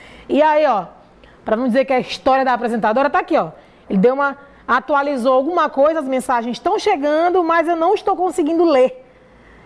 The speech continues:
Que ótimo, que coisa mais legal. Obrigada, Instagram. Muito obrigada aí pela, pela sua colaboração de hoje aqui no programa. Vamos tentar aqui, né?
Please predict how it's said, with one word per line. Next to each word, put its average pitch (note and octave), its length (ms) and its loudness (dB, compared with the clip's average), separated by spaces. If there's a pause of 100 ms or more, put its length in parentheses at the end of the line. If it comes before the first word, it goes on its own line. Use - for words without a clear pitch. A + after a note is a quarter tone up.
(140)
Que F4 240 4
ótimo, D4 560 0
que A4+ 100 0
coisa G4+ 300 0
mais F4+ 200 -2
legal. E4 300 2
Obrigada, F4+ 720 2
Instagram. F3+ 580 -2
Muito C4 220 -8
obrigada B3 520 0
aí A#3+ 100 2
pela, A#3+ 260 0 (760)
pela A#3+ 160 2
sua C#4+ 220 -2
colaboração F4 920 0
de D4+ 120 0
hoje C4+ 260 2
aqui C4+ 200 -2
no B3 100 2
programa. F3+ 560 -2 (380)
Vamos D4 180 -4
tentar F4 380 2
aqui, D#4+ 320 0
né? D#4 260 0